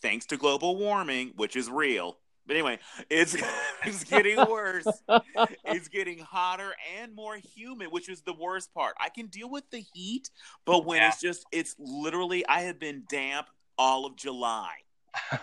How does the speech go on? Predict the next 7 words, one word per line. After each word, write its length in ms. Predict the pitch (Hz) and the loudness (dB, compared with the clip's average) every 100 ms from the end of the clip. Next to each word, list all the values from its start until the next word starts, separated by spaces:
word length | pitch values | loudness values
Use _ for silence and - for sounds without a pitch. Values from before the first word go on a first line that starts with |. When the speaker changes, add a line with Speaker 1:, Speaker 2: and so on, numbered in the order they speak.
| - | 0
Speaker 1:
for 120 | 151 | 2
the 140 | 131 | 4
Speaker 3:
<laughs> 240 | 147 - - | 4 4 2
Speaker 1:
whole 400 | 180 180 190 190 | 2 2 0 -2
month. 540 | 185 180 156 117 - _ _ - | -4 -4 -4 -8 -12 _ _ -10
<laughs> 680 | 214 - - - - - 202 | -10 -6 -4 -4 -4 -2 -2
So 180 | - | -6